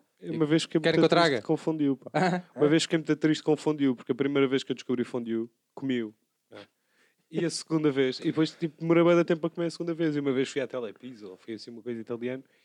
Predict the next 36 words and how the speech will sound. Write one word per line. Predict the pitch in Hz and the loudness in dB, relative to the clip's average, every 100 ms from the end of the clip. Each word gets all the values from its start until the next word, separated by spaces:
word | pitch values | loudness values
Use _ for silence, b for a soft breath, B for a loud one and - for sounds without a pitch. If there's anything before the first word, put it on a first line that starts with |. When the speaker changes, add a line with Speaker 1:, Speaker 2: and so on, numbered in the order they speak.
| _ | _
Speaker 1:
e | 131 | -14
vi | 127 | -14
fondue. | 117 139 135 123 110 - _ _ _ _ 131 | -12 -12 -10 -12 -14 -18 _ _ _ _ -6
Eu | 143 | -4
nunca | 147 160 | -4 -4
tinha | 175 165 | -4 -4
visto | 180 - | -4 -4
fondue | 180 185 | 0 2
Speaker 2:
Na | |
Speaker 1:
nenhum. | 190 | 2
Speaker 2:
telepizza? | 196 190 - - 110 87 _ | 2 -2 -6 -10 -12 -12 _
Speaker 1:
Era | 180 190 | 0 0
assim | 180 | 0
uma | 196 | -2
coisa. | 196 196 175 | -2 -4 -4
E | 151 | -4
Speaker 2:
Tipo | 156 | -2
Speaker 1:
eu, | |
Speaker 2:
com | 160 | 2
as | 220 | 4
Speaker 1:
olha, | |
Speaker 2:
pizzas? | 247 160 117 - B B 147 165 | 4 2 -2 -8 B B -8 -2
Speaker 1:
Não, | 190 202 | 0 2
não, | 190 190 | 0 0
não. | 175 113 - | -4 -6 -2
E | 151 | 0
eu | 139 | 0
pedi | - 156 | 0 0
o | 180 | 0
fondue | - 165 147 175 190 _ | 0 -2 -2 -6 -8 _
e | 185 | -2
era | 180 | -2
um | 165 | -2
fondue | 160 147 | -6 -8
de | 139 | -10
queijo. | - 107 101 | -10 -12 -14